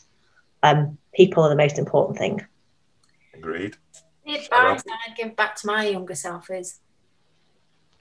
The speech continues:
Speaker 3: H R isn't an island. I think because my first ever H R job was for a law firm,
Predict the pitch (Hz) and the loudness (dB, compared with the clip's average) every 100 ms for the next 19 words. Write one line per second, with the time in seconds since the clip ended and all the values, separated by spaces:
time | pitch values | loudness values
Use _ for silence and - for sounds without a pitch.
0 | - 254 - 226 220 208 202 196 190 185 | -8 -8 -6 -2 0 -2 -4 -6 -6 -4
1 | 208 247 269 269 - _ _ _ _ _ | -2 -4 -6 -12 -20 _ _ _ _ _
2 | - - 254 262 277 277 - 226 233 - | -8 -8 -8 -12 -12 -12 -8 -4 -4 0
3 | 254 254 220 185 196 196 185 180 180 175 | -2 0 -4 -4 -6 -4 -4 -4 -6 -8
4 | - _ _ _ _ _ - 208 - 190 | -12 _ _ _ _ _ -12 -10 -6 -4
5 | 190 196 190 - 165 151 165 | -2 -2 -2 -4 -4 -4 -6